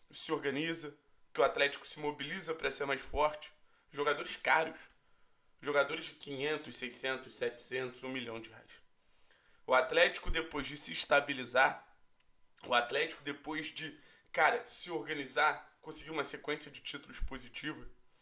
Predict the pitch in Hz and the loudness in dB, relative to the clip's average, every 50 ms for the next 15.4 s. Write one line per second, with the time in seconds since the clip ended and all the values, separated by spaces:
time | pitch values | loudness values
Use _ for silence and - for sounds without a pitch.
0 | _ _ _ _ - _ _ - 127 131 135 - - - 139 131 131 127 123 - | _ _ _ _ -20 _ _ -4 -2 -2 0 -2 -2 -4 -4 -2 -2 -2 -4 -4
1 | - - 175 190 190 170 151 143 143 131 123 123 113 117 135 151 156 143 135 - | 0 2 4 4 4 4 2 2 2 2 2 0 -2 -4 -2 -2 -2 -2 -4 -8
2 | 135 120 131 135 127 131 120 131 139 147 139 - - - - - 170 160 - - | -10 -10 -6 -2 0 0 0 0 -2 -4 -4 -6 -10 -10 -8 -8 -6 -6 -8 -10
3 | - - 143 131 131 - - - 135 165 185 - - - - - - - _ _ | -12 -10 -8 -8 -10 -4 2 6 8 8 8 6 2 -6 -14 -20 -20 -20 _ _
4 | _ - - 175 156 147 - - 135 131 131 143 135 131 - 131 135 139 151 156 | _ -10 -8 -2 4 6 8 8 8 6 4 2 2 2 2 2 0 -2 -2 -2
5 | 147 - 123 120 131 - - 143 131 131 123 123 123 127 131 127 123 - - 107 | 0 0 0 0 -2 -4 -4 -2 -2 -2 -2 -4 -4 -6 -6 -6 -6 -6 -6 0
6 | 123 131 135 135 - - - _ _ _ _ _ - _ _ _ - - 135 139 | 0 0 0 0 -4 -10 -18 _ _ _ _ _ -20 _ _ _ 0 2 4 4
7 | 143 135 - - - 131 123 - 131 123 123 - - 143 143 135 - - - - | 2 0 -6 -10 -10 -12 -12 -12 -12 -10 -10 -8 -10 -10 -10 -12 -18 -20 -20 -20
8 | - - - _ - _ _ - 160 202 226 220 - 220 202 190 208 226 226 220 | -20 -20 -20 _ -20 _ _ 2 4 4 4 4 2 -2 -2 0 -2 -2 0 0
9 | 214 208 208 208 208 208 - - - 170 170 - - - - - - _ _ _ | 0 2 2 0 0 0 0 2 2 2 2 0 -2 -12 -20 -20 -20 _ _ _
10 | _ _ _ _ - - _ - 139 135 - 180 190 202 202 180 160 - 170 214 | _ _ _ _ -20 -16 _ -4 4 8 8 8 8 8 2 -2 -2 -4 -4 -4
11 | 226 226 214 - - - 185 180 - - 180 185 175 - - 190 180 185 185 180 | -2 -4 -4 -2 0 0 0 0 0 -4 -4 -6 -6 -4 0 0 0 0 0 -2
12 | 170 - 165 147 139 143 160 - - - - - - _ _ _ _ - 160 165 | 0 4 6 8 8 8 6 4 -2 -10 -18 -20 -20 _ _ _ _ -4 -2 0
13 | 160 - - - - - 156 160 165 160 151 147 147 147 143 - 135 127 - - | 0 0 -2 -4 2 6 6 6 6 6 0 0 0 -2 -2 -2 -6 -8 -6 -4
14 | 139 127 127 - 131 123 - 135 - - 131 - 120 120 113 110 - - 117 117 | -4 -4 -6 -6 -8 -8 -8 -8 -8 -10 -12 -12 -10 -8 -8 -8 -6 -6 -8 -8
15 | 113 - - 120 110 110 - - | -8 -8 -14 -16 -14 -12 -10 -10